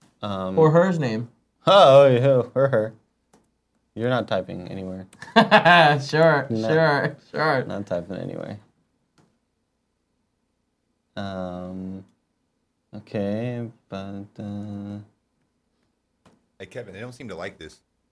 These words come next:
Speaker 2: What?
Speaker 3: Like the
Speaker 2: Oh,
Speaker 3: chat.
Speaker 2: yeah, no, I'm not, I'm, but I'm not doing it.
Speaker 1: Yeah.
Speaker 3: All right.
Speaker 2: I'm not
Speaker 1: We're
Speaker 2: doing
Speaker 1: not
Speaker 2: it.
Speaker 1: spoiling it.
Speaker 2: So don't freak out. Also, watch the goddamn show. If you don't have an H B O subscription, get it illegally.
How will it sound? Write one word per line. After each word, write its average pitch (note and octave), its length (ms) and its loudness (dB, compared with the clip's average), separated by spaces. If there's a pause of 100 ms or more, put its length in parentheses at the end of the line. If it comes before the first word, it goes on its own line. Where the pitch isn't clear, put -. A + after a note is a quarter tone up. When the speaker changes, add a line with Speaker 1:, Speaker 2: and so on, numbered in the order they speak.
(480)
Speaker 2:
What? A#2+ 280 -2 (320)
Speaker 3:
Like F2+ 120 -20
the - 100 -20
Speaker 2:
Oh, G#3+ 140 8
Speaker 3:
chat. A3 60 4
Speaker 2:
yeah, A#3+ 120 8
no, A3 160 6
I'm F3+ 140 6
not, G3+ 240 4
I'm, F3 320 2
but E3+ 100 6
I'm F3+ 120 4
not F#3 180 4
doing G3 240 2
it. A2 160 -6 (320)
Speaker 1:
Yeah. G2+ 320 0 (220)
Speaker 3:
All E2 80 -14
right. D2 160 -18
Speaker 2:
I'm C#3+ 100 -4
not F3+ 140 6
Speaker 1:
We're C#3 80 6
Speaker 2:
doing D3 120 8
Speaker 1:
not E3 140 4
Speaker 2:
it. - 40 -6
Speaker 1:
spoiling C3+ 560 6
it. D#2+ 160 -6
Speaker 2:
So D#3+ 100 0
don't F3 160 2
freak F#3 240 4
out. F3 380 4 (460)
Also, G3 500 6 (160)
watch A#3 280 4
the A3+ 60 -8
goddamn G#3+ 400 4
show. F3+ 420 2 (540)
If D3+ 120 0
you D#3 120 4
don't F#3 140 6
have F#3+ 160 4
an F#3+ 60 2
H F#3+ 220 4
B F#3+ 80 6
O G3+ 60 8
subscription, A3 600 -2 (160)
get F#3+ 160 8
it A#3+ 80 8
illegally. C#4 560 6